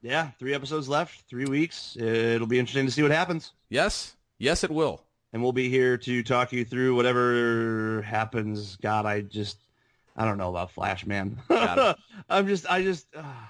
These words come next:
Speaker 1: I'm re-, I'm re-, I'm really hoping that there's, like, the monologue in the next episode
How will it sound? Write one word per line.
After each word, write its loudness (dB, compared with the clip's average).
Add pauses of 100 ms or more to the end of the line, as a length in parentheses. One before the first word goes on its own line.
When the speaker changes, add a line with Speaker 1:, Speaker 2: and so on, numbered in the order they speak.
(320)
Speaker 1:
I'm -2
re-, 2
I'm 2
re-, -2
I'm -2
really 0
hoping 2
that -4
there's, -2
like, -4
the -6
monologue 4
in -2
the 0
next -2
episode 2